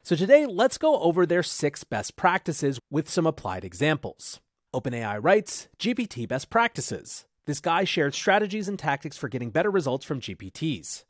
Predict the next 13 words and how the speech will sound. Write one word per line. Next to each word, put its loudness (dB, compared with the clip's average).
So 2
on -2
a -2
high 4
level, 4
the -4
six 0
strategies 0
are: -4
one, 0
write -4
clear -2
instructions; -6